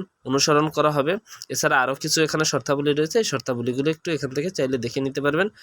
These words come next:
তো এবারে রয়েছে আবেদন পদ্ধতি, আপনি কিভাবে আবেদন করবেন। আপনাকে আবেদনের জন্য অবশ্যই অনলাইনের মাধ্যমে আবেদন করতে হবে। আবেদনের জন্য চব্বিশ তিন দুই হাজার পঁচিশ তারিখ সকাল নয় ঘটিকা থেকে তেইশ চার দুই হাজার পঁচিশ তারিখ বিকেল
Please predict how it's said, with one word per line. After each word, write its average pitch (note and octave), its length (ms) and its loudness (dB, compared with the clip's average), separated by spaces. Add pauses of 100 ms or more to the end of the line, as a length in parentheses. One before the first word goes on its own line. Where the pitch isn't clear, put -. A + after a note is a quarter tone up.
(340)
তো - 100 -8
এবারে F3+ 280 4
রয়েছে F3 240 2
আবেদন D3+ 380 2
পদ্ধতি, D#3 320 0
আপনি D#3+ 180 2
কিভাবে C3 400 2
আবেদন A2 340 0 (100)
করবেন। G2+ 280 -2 (280)
আপনাকে D#3+ 360 0 (140)
আবেদনের D3+ 460 2
জন্য D#3+ 180 4 (160)
অবশ্যই D3 360 2 (180)
অনলাইনের C#3+ 400 4
মাধ্যমে D#3 320 2
আবেদন C#3 260 2
করতে D3+ 240 -4
হবে। E3+ 160 2 (380)
আবেদনের C#3 560 2
জন্য D#3+ 160 4 (120)
চব্বিশ C#3+ 360 0 (120)
তিন D3+ 180 0
দুই B2+ 140 2
হাজার C3 220 2
পঁচিশ D3 340 0
তারিখ E3+ 260 2
সকাল C3+ 180 2 (100)
নয় B2 140 4
ঘটিকা C#3+ 320 0
থেকে D3+ 240 -4 (420)
তেইশ D#3+ 260 0 (240)
চার C#3+ 280 4
দুই C3 120 2
হাজার B2 240 2
পঁচিশ C3 340 -2
তারিখ D3+ 300 0
বিকেল B2+ 260 0